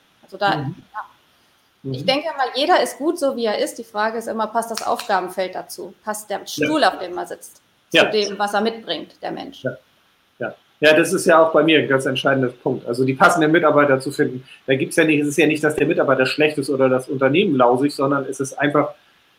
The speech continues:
Speaker 2: das muss ja zusammenpassen, ne?
Speaker 1: Ja.
Speaker 2: So, und wenn das nicht passt, dann gibt's einfach Reibungsverluste und dann, dann gibt's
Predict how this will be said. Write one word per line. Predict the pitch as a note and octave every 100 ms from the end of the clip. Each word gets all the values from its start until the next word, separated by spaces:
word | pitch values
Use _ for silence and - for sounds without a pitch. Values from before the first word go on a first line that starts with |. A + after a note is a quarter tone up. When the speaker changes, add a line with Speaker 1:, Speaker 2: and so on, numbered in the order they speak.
| _ _ -
Speaker 2:
das | C#3+ E3+
muss | D#3+
ja | D#3+
zusammenpassen, | C#3+ D#3+ D#3 B2+ - G#2 - _ _
ne? | C#3+
Speaker 1:
Ja. | A#3+ B3 - _ _ -
Speaker 2:
So, | C3
und | B2 C3
wenn | D3
das | D#3+ D#3
nicht | D3 -
passt, | F3 F#3 - -
dann | D3 D3 D#3+ C#3+
gibt's | D3 -
einfach | D3 C#3+ C#3+ C3
Reibungsverluste | D3+ D#3+ D3+ D3 D3 D3+ D#3
und | D3 C#3
dann, | C#3 C#3 C3
dann | C3+ C3+
gibt's | C#3 - -